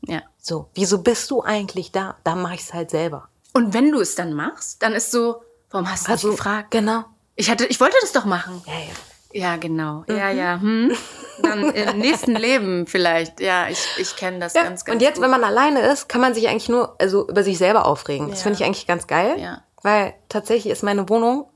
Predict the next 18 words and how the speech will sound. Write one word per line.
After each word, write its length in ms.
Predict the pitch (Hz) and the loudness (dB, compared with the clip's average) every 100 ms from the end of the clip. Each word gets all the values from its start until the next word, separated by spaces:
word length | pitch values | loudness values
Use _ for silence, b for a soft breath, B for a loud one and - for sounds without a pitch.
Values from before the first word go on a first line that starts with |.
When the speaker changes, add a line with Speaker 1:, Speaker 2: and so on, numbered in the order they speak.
| - | -14
Speaker 2:
viel 240 | - 240 - | -4 -2 2
ordentlicher, 520 | 226 247 269 226 - | 2 2 0 -2 -2
als 200 | - 214 | -4 -4
sie 100 | 196 | -2
Speaker 1:
Man 140 | 208 240 | -2 -2
ist 80 | 240 | -2
Speaker 2:
jemals 100 | 254 | -2
Speaker 1:
viel 120 | 240 | 0
Speaker 2:
zuvor 220 | 254 220 | 0 2
war. 220 | 233 208 | 2 2
Speaker 1:
produktiver, 240 | 240 214 175 | 2 -2 -2
ne? 240 | 185 190 | -4 -4
Speaker 2:
Ja. 280 | 220 330 - b b b b b | -4 -6 -8 b b b b b
Ich 120 | 156 | -4
Speaker 1:
Ich, 60 | 196 | -2
Speaker 2:
bin 180 | 240 226 | 0 0
so, 300 | 214 214 214 | 2 4 2
Speaker 1:
ja. 280 | 202 190 | 0 -2